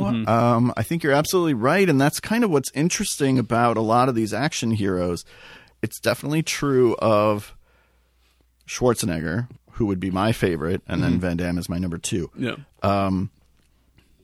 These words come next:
Speaker 2: they have a lot invested in their brand.
Speaker 1: Yeah.
Speaker 2: And so the movies need to work, and they need to work as vehicles for these guys.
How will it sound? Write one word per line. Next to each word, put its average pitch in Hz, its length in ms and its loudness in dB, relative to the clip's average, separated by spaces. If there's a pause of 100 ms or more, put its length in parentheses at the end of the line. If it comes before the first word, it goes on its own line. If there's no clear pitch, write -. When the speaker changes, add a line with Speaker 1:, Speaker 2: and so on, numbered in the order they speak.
(360)
Speaker 2:
they 123 240 4
have 151 160 2
a 151 60 0
lot 127 420 4
invested 117 760 -2
in 107 240 -4
their 107 220 -2
brand. 95 720 -8 (200)
Speaker 1:
Yeah. 123 140 -2
Speaker 2:
And 101 320 -2
so 98 220 0
the 90 120 -4
movies 117 480 2
need 113 300 2
to 117 100 2
work, 113 380 4
and 101 120 2
they 95 100 0
need 113 260 0
to 123 120 4
work 117 500 2 (460)
as 113 220 4
vehicles 127 640 2
for 117 240 0
these 104 320 -4
guys. 85 640 -6